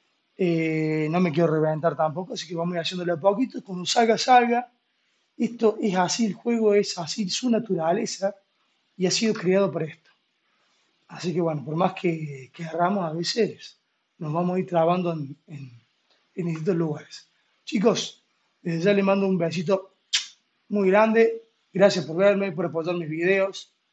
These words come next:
Si quieren seguir viendo mis videos, activen la campanita, ¿sí? Apretan la campanita, ponen ahí todos y ven los que ustedes quieran. Y si quieren ver todos, bueno, agradecido de corazón, la verdad.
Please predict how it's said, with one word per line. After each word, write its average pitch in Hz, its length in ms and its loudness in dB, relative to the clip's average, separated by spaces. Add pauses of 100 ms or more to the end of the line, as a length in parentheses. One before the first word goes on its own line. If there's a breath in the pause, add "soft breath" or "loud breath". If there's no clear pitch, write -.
(680)
Si 180 180 -4
quieren 220 180 4
seguir 214 200 6
viendo 214 180 -2
mis 180 140 0
videos, 196 680 2 (440)
activen 208 420 0
la 175 80 0
campanita, 175 760 -2 (380)
¿sí? 208 200 -2
Apretan 190 340 2
la 170 60 -2
campanita, 180 500 2
ponen 185 400 -2
ahí 175 180 -4
todos 269 720 0 (420)
y 175 140 0
ven 202 200 4
los 175 120 0
que 185 100 -6
ustedes 190 280 -2
quieran. 254 500 -2
Y 180 80 -4
si 156 80 -4
quieren 185 220 2
ver 175 120 0
todos, 214 260 2
bueno, 160 200 -4
agradecido 165 560 -4
de 175 80 -2
corazón, 165 420 -2
la 185 60 0
verdad. 180 380 2